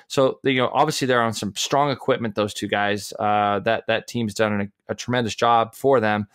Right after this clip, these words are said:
Uh, I'm familiar with the team that Cluzel rides for. Um, you know, uh, the G M T ninety-four team, uh, the, the, the, the main guy there, Christoph Gio, is a good friend of mine, and, um, I know they built some pretty stout stuff too. But it just looked like those bikes had a little bit of pace,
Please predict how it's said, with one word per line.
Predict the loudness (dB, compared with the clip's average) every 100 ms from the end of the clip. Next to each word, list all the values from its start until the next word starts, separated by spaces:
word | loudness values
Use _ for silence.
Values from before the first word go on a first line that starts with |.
| _ -20 _ -4
Uh, | -2 0
I'm | -2
familiar | -2 0 2 4 4
with | 0 -4
the |
team | -6 -2 0 -2
that | -4
Cluzel | -4 -2 2 2 4
rides | 2 0 -2
for. | -4 0 2 2 0 -6 _ _ -2
Um, | 0 2 2 2 -2 -4 _ _ _ -18 -18 _
you | -4
know, | -2 -2
uh, | 0 0 -2 -2
the | -2 -2
G | -2 -2
M |
T | -2 -2
ninety-four | 0 -2 0 0
team, | 0 -2 -2 -2 -4
uh, | -4 -4 -6 _ _ _ _
the, | -6 -2
the, | -4 -2
the, | -8 -10 _ _ _ _
the | -2
main | 0 0 0
guy | 2 2 4
there, | 2 2
Christoph | 0 -4 -2 -4 -2
Gio, | 0 2
is | 2 -2 -10
a |
good | -4 -4
friend | 0 -2
of | 0
mine, | 0 0 -2
and, | -2
um, | -2 -4 -6 -12 -20 -20 -20 -6
I | 0
know | 2
they | 2
built | 2 2
some | 0 -4
pretty | -4 -4
stout | -2 -4 -4
stuff | -4 -4
too. | -2 -4
But | -2
it | -2
just | -4 -4 -6
looked | 0 2 4 2 2
like | 0 2
those | 0
bikes | 2 0 0
had | 0 0
a |
little | 2 2
bit | 0
of | 2
pace, | 2 2 0